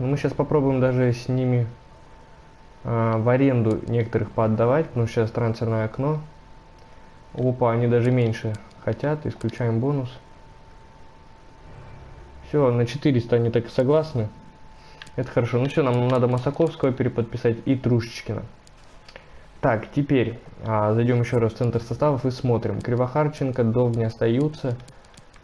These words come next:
А, Полину я, она, она так и стоит в списке аренды.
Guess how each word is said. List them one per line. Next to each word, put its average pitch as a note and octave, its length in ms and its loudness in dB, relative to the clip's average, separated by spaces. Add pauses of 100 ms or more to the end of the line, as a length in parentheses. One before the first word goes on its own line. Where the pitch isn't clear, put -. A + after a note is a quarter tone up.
(600)
А, A2+ 400 0 (120)
Полину B2 560 4
я, A2 360 2 (100)
она, A#2 200 0
она A2+ 120 2
так A2+ 160 -2
и - 20 -12
стоит C#3+ 240 0
в - 40 -18
списке - 380 -4
аренды. B2 460 2